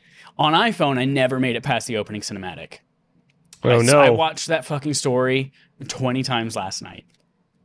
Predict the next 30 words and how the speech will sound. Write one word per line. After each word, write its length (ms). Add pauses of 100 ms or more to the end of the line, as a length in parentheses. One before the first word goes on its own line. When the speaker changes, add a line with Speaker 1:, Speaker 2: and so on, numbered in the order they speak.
(460)
Speaker 1:
And 160
this 120
was 120
after, 400
of 140
course, 260 (200)
uh, 80
the 120
whole 200
journey 280
starts 420
with 180
a 40
notification 500
saying, 160
"Hey, 240
Resident 340
Evil 220
pre-order 520
is 140
ready 220
for 100
you 140
to 60
download." 400
Because 200
there's 160
free 180
to 60
play 360